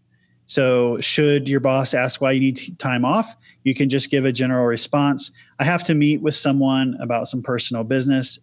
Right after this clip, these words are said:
and just leave it at that. Again, you don't need to tell your whole story, uh, of what's going on. Um,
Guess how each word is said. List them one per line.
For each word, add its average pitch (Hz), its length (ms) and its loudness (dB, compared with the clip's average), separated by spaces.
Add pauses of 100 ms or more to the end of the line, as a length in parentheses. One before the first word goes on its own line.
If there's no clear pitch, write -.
and 135 120 0
just 127 220 -2
leave 123 180 0
it 120 80 2
at 117 140 -4
that. 107 280 -4 (340)
Again, 131 240 0
you 131 80 2
don't 139 140 4
need 143 120 4
to 147 80 0
tell 165 240 2
your 147 160 2
whole 139 200 2
story, 131 600 2 (380)
uh, 127 340 2
of 131 240 0
what's 131 220 0
going 127 280 0
on. 120 400 -2 (420)
Um, 117 440 -2